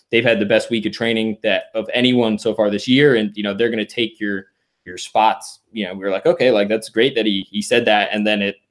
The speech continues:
that was, like, halfway through the season. Uh, and then we both ended up only playing, uh, two games. Uh,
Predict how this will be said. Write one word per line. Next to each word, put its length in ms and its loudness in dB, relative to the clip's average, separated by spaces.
that 240 0
was, 140 0
like, 160 -4
halfway 300 -2
through 160 -6
the 80 -14
season. 480 -4
Uh, 260 6
and 120 2
then 80 4
we 100 4
both 280 4
ended 220 2
up 120 0
only 180 -2
playing, 500 -4
uh, 240 -6
two 160 0
games. 460 -2
Uh, 460 2